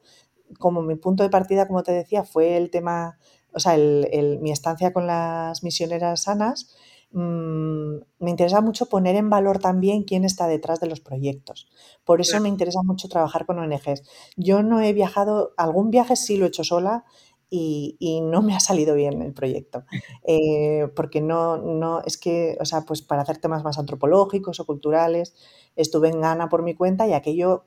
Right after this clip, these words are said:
Speaker 1: funcionó regular. Eh, me interesa más, em, empotrarme, que es este verbo que usan mucho las O N Gs y los medios de comunicación, en, en proyectos ya construidos y que tengan una trayectoria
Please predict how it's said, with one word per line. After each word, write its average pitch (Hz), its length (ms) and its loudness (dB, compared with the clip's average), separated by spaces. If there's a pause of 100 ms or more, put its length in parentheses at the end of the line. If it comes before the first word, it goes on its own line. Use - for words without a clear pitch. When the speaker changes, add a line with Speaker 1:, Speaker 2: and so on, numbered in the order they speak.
Speaker 1:
funcionó 139 440 -2
regular. 139 460 -2 (540)
Eh, 170 360 4
me 175 120 0
interesa 180 380 4
más, 214 580 0
em, 151 400 0 (500)
empotrarme, 175 800 2
que 151 80 -8
es - 80 -6
este 160 180 -2
verbo 151 280 0
que 151 100 -2
usan 143 540 -6 (240)
mucho 160 340 -6
las 143 200 -2
O 151 60 -4
N 147 140 -2
Gs 160 340 0
y 156 60 -2
los 143 160 -4
medios 147 260 -2
de 151 80 -6
comunicación, 151 640 -8 (380)
en, 165 300 0
en 170 120 -4
proyectos 180 460 2
ya 208 160 4
construidos 208 920 0
y 185 60 -8
que 156 100 -2
tengan 175 600 -4 (240)
una 180 240 0
trayectoria 208 960 0